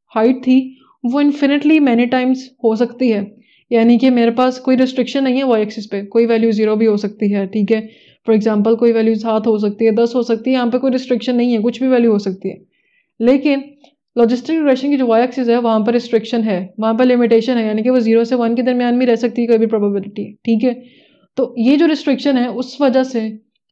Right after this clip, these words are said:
हमारे पास ये जो कॉन्सेप्ट होता है लीनियर लाइन का या हम जो लीस्ट रेसिडुअल लगा रहे होते हैं वो यहाँ पर नहीं लगा सकते। अब ये सवाल उठ सकता है कि क्या हम इसको तब्दील कर सकते हैं किसी ऐसी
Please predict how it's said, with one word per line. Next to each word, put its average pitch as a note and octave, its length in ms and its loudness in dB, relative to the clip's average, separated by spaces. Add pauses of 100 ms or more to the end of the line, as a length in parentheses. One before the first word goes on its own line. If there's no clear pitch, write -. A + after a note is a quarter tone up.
(120)
हमारे A3 320 2
पास A#3+ 380 0 (320)
ये A3+ 80 -4
जो B3+ 140 2
कॉन्सेप्ट B3+ 460 0
होता A#3 220 2
है A#3 60 2
लीनियर A#3 300 2
लाइन G#3 300 0
का A3 140 0
या A3+ 220 2
हम A3 180 -2 (120)
जो A3+ 140 2
लीस्ट A3+ 480 0
रेसिडुअल A3+ 400 2
लगा A#3+ 240 2
रहे A3+ 120 2
होते G#3 200 -2
हैं A3+ 60 -2
वो A3 240 2
यहाँ A3 200 -2 (100)
पर A3 100 -2
नहीं A3 280 0
लगा G3+ 260 0
सकते। G#3 400 -8 (840)
अब A#3+ 260 2
ये C#4 140 6
सवाल C4+ 260 2
उठ A#3 120 0
सकता A#3 260 0
है B3+ 80 2
कि C4 100 -2
क्या B3+ 160 0
हम B3+ 220 -4
इसको A3+ 500 0
तब्दील A#3 380 2
कर A#3 160 0
सकते B3 320 -4
हैं B3+ 200 -2
किसी B3+ 220 -2
ऐसी A3 300 -2